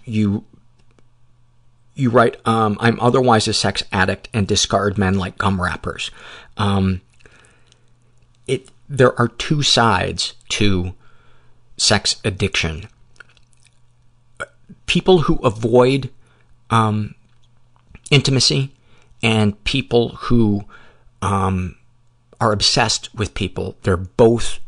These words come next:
different sides of the same coin, which is an intimacy disorder. So I guess I say all of that to, to say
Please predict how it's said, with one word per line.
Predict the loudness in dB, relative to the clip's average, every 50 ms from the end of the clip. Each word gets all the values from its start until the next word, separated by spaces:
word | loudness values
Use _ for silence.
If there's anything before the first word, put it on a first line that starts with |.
| -12 -14 -18 -20 -20 -20 -14 -14 -8 -2
different | -2 -2 0 0 0 0 0
sides | 0 0 0 -2 -4
of | -6
the | -6 -2
same | -2 0 0 0 0 -2
coin, | -4 -4 -4 -2 -2 0 0 -2 -4 -4
which | -6 -4 -4 -4
is | -4 -2
an | -4 -4 -4
intimacy | -4 -6 -6 -4 -4 -4 -2 -2 -2 -2 -4 -4
disorder. | -4 -4 -2 -2 -2 -2 -2 -4 -6 -6 -8 -10 -12 -14 -18 -20 -20 -20 -20 -20 -18 -10 -4
So | 0 2 4 4 4 4 2 0 -2 -10 -20 -20 -20 -20 _ -4
I | -2 0
guess | 2 2 2 2 0 -2
I | 0 0
say | 2 2 2 0 0
all | -2 0 0 2 2
of | 4 2
that | 2 0 0 -2 -2
to, | -4 -4 -4 -6
to | -10 -6 -4 -2
say | 0 2 4 4 2 2 0